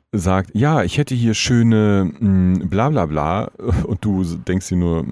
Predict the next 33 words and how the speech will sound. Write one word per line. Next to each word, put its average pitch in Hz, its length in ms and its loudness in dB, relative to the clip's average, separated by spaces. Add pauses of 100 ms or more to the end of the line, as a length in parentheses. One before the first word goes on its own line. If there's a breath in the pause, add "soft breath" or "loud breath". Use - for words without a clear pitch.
(160)
„Ja, 90 240 0
okay, 107 240 -6
ich 82 180 -6
weiß 85 180 -6
aber 82 100 -4
<laughs> - 20 -2
gar, - 80 -2 (200)
ich - 200 -2
weiß - 200 -8
ja 101 100 -6
gar 90 140 -2
nicht, 101 120 -6
wie 101 80 -4
die 78 120 -4
aussehen“, 87 480 -4 (800 loud breath)
ähm, 73 760 -2 (280)
ist 101 180 -2
schon 135 180 0
nicht 127 220 -2
eine, 110 380 -2
man 92 100 0
muss 107 240 2
sich 117 120 -2
sehr 117 160 2
darauf 107 220 -4
verlassen, 95 440 -2
dass 71 160 -4
die 82 100 -4
dann 76 140 -2
auch 78 80 -4
was 82 120 -4
Richtiges 80 360 -6
zusammen. 73 640 -6